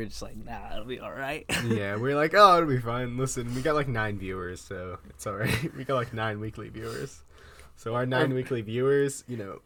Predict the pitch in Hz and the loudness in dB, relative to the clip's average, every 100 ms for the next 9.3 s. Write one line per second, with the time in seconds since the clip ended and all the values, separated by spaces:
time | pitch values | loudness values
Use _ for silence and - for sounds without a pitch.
0 | _ _ _ _ _ _ _ - _ - | _ _ _ _ _ _ _ -20 _ -2
1 | 127 127 131 127 117 127 - - 135 131 | 0 2 2 2 0 -4 -6 -2 0 0
2 | - - - - - - - - - 117 | -4 -8 -10 -14 -20 -20 -18 -16 -10 -8
3 | 110 113 120 123 113 107 107 - - 117 | -4 -4 -4 -6 -8 -10 -10 -12 -12 -10
4 | 113 110 110 - - 117 123 117 113 113 | -8 -8 -10 -12 -10 -4 -4 -2 -2 -4
5 | - - - - - 135 117 123 127 123 | -10 -18 -18 -20 -8 -4 -2 -2 -6 -8
6 | 113 110 120 127 127 139 117 110 - 113 | -10 -8 -6 -4 -2 -2 -2 -4 -6 -6
7 | - 117 110 - - 113 110 - 104 101 | -6 -6 -6 -6 -6 -6 -6 -6 -6 -4
8 | 110 143 - - - - - - - 127 | -6 -6 -8 -12 -12 -12 -14 -14 -8 -4
9 | 120 110 | -2 -2